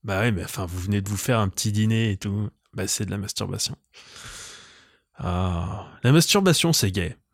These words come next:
Voilà, si vous vous masturbez, euh, vous êtes gay.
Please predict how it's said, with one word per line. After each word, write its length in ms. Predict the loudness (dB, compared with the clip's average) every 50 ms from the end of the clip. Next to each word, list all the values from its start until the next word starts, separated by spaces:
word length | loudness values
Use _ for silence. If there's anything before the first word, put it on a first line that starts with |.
| _ _
Voilà, 160 | -6 -4 0
si 160 | 0 2 2
vous 120 | 4 4 4
vous 60 | 4
masturbez, 800 | 4 4 4 2 2 2 2 2 2 2 2 2 2 0 -2 -4 -2
euh, 340 | -2 0 0 0 -2 -4 -4 -6 -8 -8 -10 -12 -12 -14 -14 -14 -14 -12 -12 -10 -10 -10 -12 -10 -10 -8 -4
vous 240 | 0 0 2 4 2
êtes 180 | 2 0 -2
gay. 300 | -4 -2 -2 -4 -4 -8